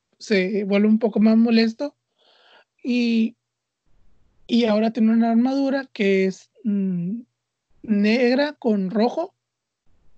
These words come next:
Antes era plateada con tintes azules, o sea, como que las líneas con, con azul. Y ahora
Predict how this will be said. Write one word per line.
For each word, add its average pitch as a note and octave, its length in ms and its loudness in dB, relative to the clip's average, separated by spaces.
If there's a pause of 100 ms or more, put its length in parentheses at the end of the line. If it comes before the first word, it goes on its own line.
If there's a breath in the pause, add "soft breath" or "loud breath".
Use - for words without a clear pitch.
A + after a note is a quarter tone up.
Antes A3 400 -2
era A3 220 0
plateada G#3+ 520 0
con G3+ 360 -6
tintes G#3+ 420 -2
azules, A3+ 500 -2
o A#3+ 60 -6
sea, G#3+ 140 -4
como G3 240 -4
que F#3 100 -4
las F3+ 140 -2
líneas G3 280 -2
con, A#3 280 -16
con F#3+ 160 -6
azul. C4+ 320 -2 (1080 soft breath)
Y A#3 200 4
ahora G#3+ 720 0